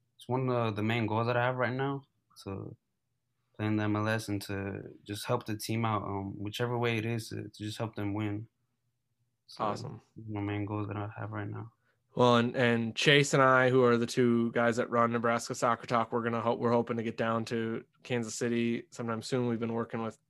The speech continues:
Speaker 2: Sporting K C to hopefully do more in-person stuff once covid starts to get, you know,
Speaker 1: Mm-hmm.
Speaker 2: a little bit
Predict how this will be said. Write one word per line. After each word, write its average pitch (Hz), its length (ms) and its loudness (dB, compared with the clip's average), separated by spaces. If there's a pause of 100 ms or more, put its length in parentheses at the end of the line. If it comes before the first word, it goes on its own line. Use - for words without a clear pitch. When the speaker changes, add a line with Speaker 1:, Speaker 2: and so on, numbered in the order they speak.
(140)
Speaker 2:
Sporting 117 320 0
K 113 160 -2
C 120 260 0
to 117 160 0
hopefully 117 340 0
do 117 220 0
more 120 260 0
in-person 143 480 8
stuff 139 300 6
once 127 200 4
covid 127 320 6
starts 127 340 4
to 131 60 -4
get, 127 300 4 (560)
you 117 100 2
know, 113 120 6
Speaker 1:
Mm-hmm. 113 80 4
Speaker 2:
a - 20 2
little 117 160 6
bit 117 260 2